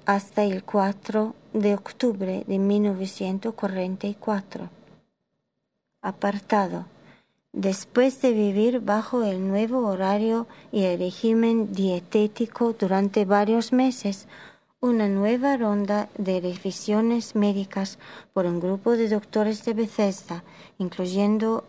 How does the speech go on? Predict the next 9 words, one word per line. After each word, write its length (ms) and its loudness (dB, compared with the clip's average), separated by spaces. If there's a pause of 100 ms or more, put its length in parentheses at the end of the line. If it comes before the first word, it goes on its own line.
el 200 -4
doctor 420 -4
Brown, 440 0 (840)
parecía 560 2
demostrar 760 -2
que 200 -8
Franklin 500 -2
Delano 400 0
Roosevelt 540 -4